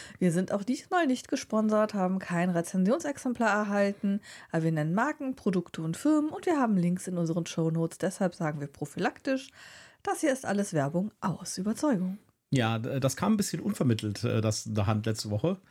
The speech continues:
Speaker 2: <laughs>
Speaker 1: Das war wirklich
Speaker 2: Ja.
Speaker 1: lustig.
Speaker 2: Also ich hatte eigentlich, äh, wir hatten uns eigentlich, äh, Heat, ähm, geordert. Äh,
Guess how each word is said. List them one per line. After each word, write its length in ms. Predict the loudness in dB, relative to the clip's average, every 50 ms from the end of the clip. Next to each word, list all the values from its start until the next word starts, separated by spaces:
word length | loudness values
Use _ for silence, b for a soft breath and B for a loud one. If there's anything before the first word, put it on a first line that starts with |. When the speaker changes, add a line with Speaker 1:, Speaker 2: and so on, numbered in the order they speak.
| -10 -6 -4
Speaker 2:
<laughs> 100 | -4 -4 -2 -4 -6 -6 -4 _ -8 -8 -8 _ B B B -8 -8 -2 -2
Speaker 1:
Das 180 | -2 0 4
war 160 | 4 4 4 4
wirklich 320 | 2 2 0 -2 -2 2
Speaker 2:
Ja. 320 | 4 4 6 6 6 6
Speaker 1:
lustig. 320 | 6 6 4 2 -4 -10 -16 B B B B B B B 0
Speaker 2:
Also 320 | 2 4 4 6 6 6
ich 160 | 4 4 2
hatte 160 | 2 2 4 4
eigentlich, 500 | 4 4 4 4 6 6 4 4 4 2
äh, 140 | 2 2 4
wir 80 | 2
hatten 160 | 2 2 2 2
uns 140 | 2 2
eigentlich, 420 | 2 2 2 4 4 2 2 2 0
äh, 160 | 2 2 2
Heat, 380 | 2 2 0 0 -2 -8 -16 -14 -12 -8 -6 -6 -4 -4
ähm, 720 | -2 -2 0 2 2 2 2 2 2 2 2 2 2 0 -2 -2 -2 0
geordert. 560 | 0 0 0 0 2 2 0 -2 -4 -8 -16 b b b b b b b b _
Äh, 60 | -12